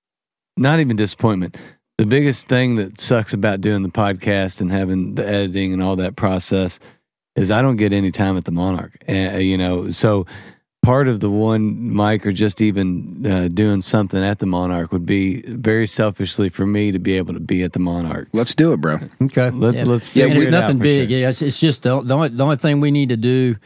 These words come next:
Speaker 3: is to
Speaker 1: This
Speaker 3: get
Speaker 1: is
Speaker 3: the
Speaker 1: all
Speaker 3: sound,
Speaker 1: Brad, by the way.
Speaker 3: to get the sound we need, we just, we just gotta work on the mic placement just a little
Speaker 2: Well,
Speaker 3: bit.
Speaker 2: we've, uh, we, we're actually doing multi-track recording now. So,
Speaker 1: Beautiful.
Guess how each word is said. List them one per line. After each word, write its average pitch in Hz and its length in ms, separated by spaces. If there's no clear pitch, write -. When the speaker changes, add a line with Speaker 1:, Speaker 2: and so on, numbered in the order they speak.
Speaker 3:
is 113 120
to 117 80
Speaker 1:
This 127 80
Speaker 3:
get 143 60
Speaker 1:
is 107 60
Speaker 3:
the 113 80
Speaker 1:
all 104 120
Speaker 3:
sound, 139 360
Speaker 1:
Brad, 92 140
by - 20
the 92 100
way. 92 200
Speaker 3:
to 143 60
get 131 180
the 113 80
sound 135 360
we 127 100
need, 131 280
we 120 140
just, 117 240
we 123 140
just 120 200
gotta 110 460
work 120 320
on 117 120
the 113 80
mic 110 260
placement 101 400
just 95 180
a - 40
little 107 160
Speaker 2:
Well, 117 160
Speaker 3:
bit. 95 120
Speaker 2:
we've, 131 260
uh, 131 220
we, 127 160
we're 120 160
actually 151 280
doing 135 200
multi-track 110 540
recording 76 400
now. - 220
So, 101 460
Speaker 1:
Beautiful. 98 180